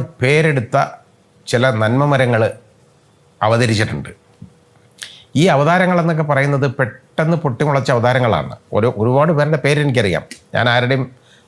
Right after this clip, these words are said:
പ്രത്യേകിച്ച് പേര് പറയുന്നില്ല. പല വിധത്തിലാണ്, പല വിധത്തിലാണ് നന്മ ചെയ്യുന്നു എന്നുള്ള രീതിയിൽ ഈ ജനങ്ങളെ ചൂഷണം ചെയ്യുന്നത്. പല വിധത്തിൽ. ഏതൊക്കെ വിധത്തിലാണ്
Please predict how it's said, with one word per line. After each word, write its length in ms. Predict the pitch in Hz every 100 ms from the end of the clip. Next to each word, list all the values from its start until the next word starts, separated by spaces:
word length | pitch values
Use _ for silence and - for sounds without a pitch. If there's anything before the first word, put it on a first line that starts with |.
| 123
പ്രത്യേകിച്ച് 360 | 110 143 120 120
പേര് 160 | 120 123
പറയുന്നില്ല. 340 | 104 101 101 110 -
പല 120 | 147 165
വിധത്തിലാണ്, 540 | 165 170 190 143 104 90 - _ _ _ - - - 131
പല 140 | 143 196 165
വിധത്തിലാണ് 560 | 165 175 190 156 139 143
നന്മ 220 | 135 156 160
ചെയ്യുന്നു 300 | 143 135 139 143 -
എന്നുള്ള 260 | 120 131 127 120
രീതിയിൽ 360 | 120 127 120 104 113 - _ - 120
ഈ 40 | 123 123 120 - - - - 110
ജനങ്ങളെ 360 | 120 139 143 127
ചൂഷണം 360 | 135 117 139 120
ചെയ്യുന്നത്. 320 | 92 82 80 95 -
പല 120 | 185 202
വിധത്തിൽ. 320 | 170 175 95 73 - _ _ _ - - - - 143
ഏതൊക്കെ 300 | 190 220 220
വിധത്തിലാണ് 480 | 185 175 185 175 170